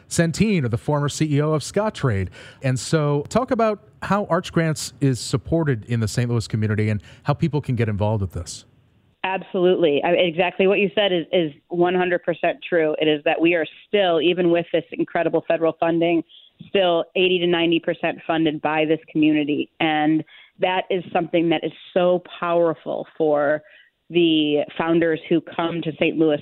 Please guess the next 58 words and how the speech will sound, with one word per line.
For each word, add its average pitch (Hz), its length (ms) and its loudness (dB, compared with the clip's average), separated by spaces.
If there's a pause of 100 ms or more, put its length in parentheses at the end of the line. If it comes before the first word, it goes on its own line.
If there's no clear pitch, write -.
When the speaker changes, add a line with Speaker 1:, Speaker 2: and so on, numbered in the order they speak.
Speaker 2:
to - 80 -8
understand. 156 800 0
It's - 160 -4
why 175 240 0
we 170 200 2
have 156 240 -6
the 156 80 -6
gala 151 380 0
that 151 120 0
we 151 180 0
have, 151 220 -2
why 147 160 0
we 151 260 -2
celebrate 156 340 0
it 147 120 -4
in - 120 -20
such 156 160 -4
a 151 120 -6
big 147 180 0
way, 147 260 0
because 147 380 -4 (360)
we 185 120 4
want 190 140 2
to 180 40 0
make 170 260 -2
sure 170 80 -10
that 156 100 -2
people 175 260 -4
understand 147 800 -2 (360)
that 156 120 2
if 151 100 -4
you 196 180 0
start 165 200 0
a 160 60 -2
company 156 420 0
and 143 100 2
you 160 100 2
grow 156 240 0
a 151 60 0
company 151 360 -4
in 143 140 -2
Saint 156 160 -2
Louis, 151 280 2 (420)
this 175 120 -2 (220)
city, 170 340 0
this 160 120 -2 (100)
region 165 340 0
is 143 160 -4
going 151 360 0
to 143 100 -10
be 139 240 -6
here, 147 200 2
and 139 100 -2
we've 139 140 -2
got 143 200 -2
your 131 120 -4
backs. 131 420 -4 (140)
And 156 380 -2